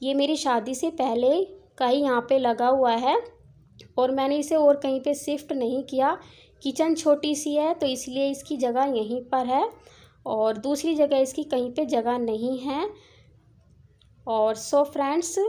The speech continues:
मैं अपना वीडियो यहीं पे एंड करती हूँ, क्योंकि यहीं तक ही था मेरे छोटे से किचन का छोटा सा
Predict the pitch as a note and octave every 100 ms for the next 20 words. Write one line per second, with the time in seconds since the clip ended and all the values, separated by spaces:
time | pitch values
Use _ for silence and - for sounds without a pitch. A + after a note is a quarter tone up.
0 | A4 - - - B3 B3 B3 E4 E4 D4
1 | C#4+ C4+ C#4+ D4 F4 G4 C#4 A3 B3+ B3+
2 | D4+ D#4 - A3 A3+ A#3 A#3+ B3+ B3+ C#4+
3 | C#4+ D#4 F#4 G4+ - C4+ C4 D4+ C4 B3+
4 | C4+ F4+ F4+ D#4+ D#4+ C4+ C4+ B3+ B3 D#4+
5 | G4+ - - - _ _ _ - C#4 D4
6 | F4 E4+ E4 C#4 B3 C4 C4 C#4 C#4+ D4+
7 | - B3+ A#3+ A#3+ A#3+ B3+ C4+